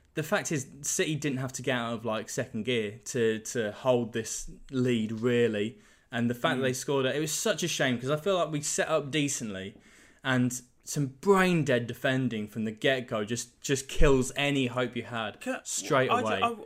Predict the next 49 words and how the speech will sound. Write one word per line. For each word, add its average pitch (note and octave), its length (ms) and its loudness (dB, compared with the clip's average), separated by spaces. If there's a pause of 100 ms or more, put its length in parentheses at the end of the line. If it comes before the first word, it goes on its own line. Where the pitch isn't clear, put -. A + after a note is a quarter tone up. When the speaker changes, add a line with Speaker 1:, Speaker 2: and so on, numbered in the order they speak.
(340)
Speaker 2:
I G#3+ 100 2
mean, A3+ 300 -4
I A3 100 -2
know A#3+ 280 -4
that A3 200 -8
City - 460 -6
are B2 80 -6
a A#2+ 80 -8
great B2+ 360 -2
side, G#2 380 -4
don't B2 220 -6
get A#2+ 180 -6
me A#2 140 -8
wrong, A2 420 -8
and B2 120 -8
they B2+ 100 -4
have C#3+ 280 -2
been A2+ 160 -8
for A2+ 160 -10
a A2 60 -8
few - 200 -12
years A#2 380 -6
now. - 260 -14 (600)
But F#3 200 -4
would G#3+ 180 -8
you C4 140 -4
agree A#3+ 260 -4
they're C3 180 -2
almost, G#3+ 440 -8 (920)
in B3+ 120 -2
a B3+ 40 4
way, B3 320 0
sort - 260 -4
of D3+ 60 -8
like D3+ 200 -6
a C#3+ 40 -6
bogey C3+ 540 -2
team C#3 340 -4
for A2 240 -8
you? G2 200 -8
I D3+ 80 -2
swear A#3+ 420 -2
Speaker 1:
Oh, C3 80 2
Speaker 2:
now - 160 0
at C#3 60 4
home, - 120 2
Speaker 1:
hundred A#2 80 -2 (120)
percent. A2+ 260 -2
Speaker 2:
you've, E3 280 -4